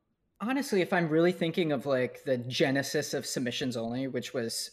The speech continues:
uh, a web series that I did with my friend Kate Weatherhead, I wouldn't even say that, like, we, we had such a great idea and we, like, really understood producing and developing from all these years of experience.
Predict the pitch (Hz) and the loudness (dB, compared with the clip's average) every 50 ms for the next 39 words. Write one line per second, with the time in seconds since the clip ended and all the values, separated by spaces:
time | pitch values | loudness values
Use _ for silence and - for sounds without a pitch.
0 | _ - 120 117 113 110 110 - - 139 127 123 139 135 127 120 - - 127 117 | _ -6 -4 -2 -2 -2 -4 -4 -2 -2 -2 0 0 0 0 -2 -4 -4 -4 -4
1 | 113 113 113 - - - 135 120 120 117 113 - 135 120 117 123 120 113 113 - | -4 -4 -6 -6 -4 -2 -2 0 -2 -2 -2 -4 -4 -4 -2 -4 -4 -4 -4 -8
2 | - _ _ - - - - _ - 143 135 - - 127 127 127 - 165 139 117 | -10 _ _ -20 -20 -20 -16 _ -2 -2 0 2 0 0 0 0 2 2 2 4
3 | - 147 139 135 120 107 - 123 113 113 113 - - - - - - _ _ _ | 4 4 4 4 2 0 0 0 2 2 0 -2 -6 -12 -20 -20 -20 _ _ _
4 | - 190 214 214 185 254 254 226 240 226 214 202 208 180 - - - 160 147 151 | 2 4 4 6 6 6 6 8 8 8 8 8 6 4 4 4 6 6 6 6
5 | 147 135 139 131 131 131 - - 139 127 127 123 107 - - - _ _ _ _ | 6 6 6 6 4 4 2 0 0 2 2 0 -2 -4 -10 -18 _ _ _ _
6 | _ _ _ _ _ - 160 147 165 190 170 180 175 170 160 156 - - - - | _ _ _ _ _ -6 -4 0 2 4 8 10 10 10 10 10 8 4 -2 -12
7 | - - - - _ - 156 185 202 165 - 156 135 - 208 - - 151 - - | -18 -20 -20 -20 _ -4 0 2 2 2 2 0 -2 -2 -2 -2 -4 -4 0 4
8 | 262 247 233 226 202 220 233 220 208 196 190 175 175 165 160 151 - 214 233 214 | 4 6 6 6 6 6 6 6 6 6 6 4 4 6 4 4 4 6 6 8
9 | 202 202 - 175 180 190 175 - - - 196 170 - - 175 170 190 180 - 185 | 8 6 6 4 2 2 2 0 2 2 0 0 2 2 2 4 4 4 2 2
10 | 175 160 160 151 151 135 147 147 147 151 - 165 151 143 143 139 - 160 143 139 | 0 2 2 2 4 4 4 6 6 4 4 2 2 0 0 -2 0 0 2 2
11 | 135 135 127 143 139 127 120 - 151 147 143 135 - 156 127 - - - - 135 | 2 2 0 0 -2 -2 -2 0 2 2 2 2 2 -2 -4 -6 -6 -6 -4 -4
12 | 131 139 139 139 - | -2 -2 -4 -6 -8